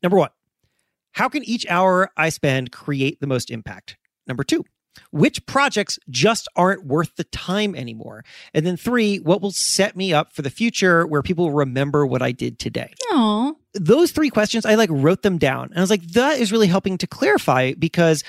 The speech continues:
Speaker 1: I wanna maximize my time. Like, I need to shove away all the garbage that used to eat up some of my time. And then there are things that I do that just, like, aren't valuable right now. Like, I just don't need to be doing them.
Speaker 2: I've been seeing a bunch of parents write down, like, a schedule on a whiteboard or something like that. Like,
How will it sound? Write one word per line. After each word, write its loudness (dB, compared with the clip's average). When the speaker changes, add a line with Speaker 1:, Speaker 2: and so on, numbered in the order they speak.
Speaker 1:
I 2
wanna 2
maximize -2
my 0
time. -8
Like, 2
I 2
need 0
to 2
shove 2
away 4
all 2
the 2
garbage 2
that 0
used -2
to 2
eat 0
up 0
some 0
of 2
my 4
time. 2
And 4
then 4
there 6
are 6
things 0
that 2
I 4
do 4
that 4
just, -2
like, -2
aren't 0
valuable 0
right -6
now. -16
Like, 0
I 4
just -2
don't 0
need 0
to -2
be -2
doing 0
them. -10
Speaker 2:
I've 2
been 2
seeing 2
a 6
bunch 4
of -2
parents 2
write 0
down, 2
like, 0
a 2
schedule 4
on 4
a 2
whiteboard 2
or -6
something -2
like -4
that. -2
Like, -2